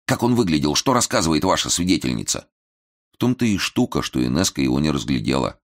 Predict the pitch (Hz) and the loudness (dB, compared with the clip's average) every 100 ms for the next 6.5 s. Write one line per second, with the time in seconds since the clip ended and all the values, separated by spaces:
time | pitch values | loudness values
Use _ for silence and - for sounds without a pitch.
0 | _ - 65 - 104 92 87 87 80 78 | _ -6 -4 0 0 0 2 2 0 0
1 | 80 78 - 92 87 67 - 71 69 67 | 2 0 -2 0 2 0 0 -2 0 -2
2 | 71 95 90 73 65 82 80 73 78 69 | -2 -2 0 0 0 -2 -2 -2 0 0
3 | 50 - - _ _ - 71 - 64 87 | 0 -6 -10 _ _ -2 -2 -2 -2 0
4 | 98 - 55 52 - 98 82 67 - _ | 0 -2 -8 -8 -2 -2 -2 -4 -6 _
5 | _ - 69 85 90 76 55 50 _ _ | _ -8 0 0 2 0 -2 -4 _ _
6 | - 76 90 - | -4 -2 -2 -2